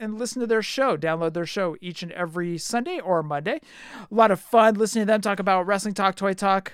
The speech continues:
movie talk, all the talk going on over at Breaker and Bane's Power Hour. I love that show. Also, check out Breaker Side Projects, You Know It's Fake, Right?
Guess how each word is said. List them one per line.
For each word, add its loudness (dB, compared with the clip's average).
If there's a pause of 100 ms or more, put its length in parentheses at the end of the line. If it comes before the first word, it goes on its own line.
(160)
movie 6
talk, 4 (100)
all 8
the 2
talk -8 (200)
going 2
on 2
over 0
at -4
Breaker -2
and -6
Bane's -6
Power 0
Hour. 2
I 0
love -4
that -4
show. -2 (460)
Also, 4
check 0
out 6
Breaker 2
Side 4
Projects, 2
You -2
Know 2
It's 0
Fake, -2
Right? 2